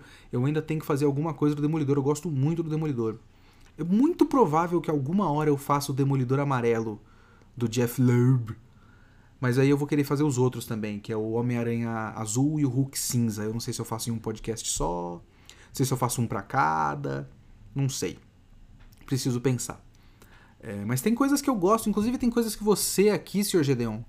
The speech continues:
é, critica, e eu gosto bastante, mas eu entendo da onde você está partindo.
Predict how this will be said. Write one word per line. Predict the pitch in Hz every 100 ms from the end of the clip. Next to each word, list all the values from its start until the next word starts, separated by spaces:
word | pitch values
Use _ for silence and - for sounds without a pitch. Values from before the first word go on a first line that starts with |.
| - - - - -
é, | 120 117
critica, | 165 143 - 202 240 - 127 -
e | 170
eu | 190 214
gosto | 214 233 240
bastante, | 240 240 226 208 - 147
mas | 196
eu | 233
entendo | 247 - - 247 254
da | 262
onde | 240 233
você | 226 226
está | 214
partindo. | 226 220 180 147 117